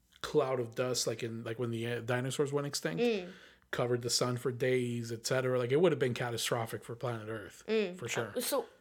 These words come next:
Speaker 2: was Sokovia that big?
Speaker 1: Yeah, apparently.
Speaker 2: Hmm.
Speaker 1: Yeah.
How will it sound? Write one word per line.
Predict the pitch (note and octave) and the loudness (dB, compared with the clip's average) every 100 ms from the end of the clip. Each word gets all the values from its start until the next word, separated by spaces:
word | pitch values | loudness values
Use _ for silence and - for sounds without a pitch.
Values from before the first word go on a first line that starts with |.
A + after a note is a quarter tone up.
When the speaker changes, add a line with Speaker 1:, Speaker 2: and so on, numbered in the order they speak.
| - | -2
Speaker 2:
was | A#3 C4 C#4+ | 2 2 0
Sokovia | C4 C4+ C4+ D#4+ A3 | 0 0 2 0 0
that | G#3 - F3 | 0 -4 -6
big? | E3+ G#3 C4+ - _ _ _ - | -4 -4 -6 -14 _ _ _ -6
Speaker 1:
Yeah, | C3+ A2+ B3+ D3+ - - _ _ | -2 0 0 -4 -8 -16 _ _
apparently. | - C3+ G3+ C3 F3+ - _ A3+ | -2 0 0 0 -2 -6 _ -10
Speaker 2:
Hmm. | A3 F#3 | -8 -4
Speaker 1:
Yeah. | B2+ D#3 | -4 -4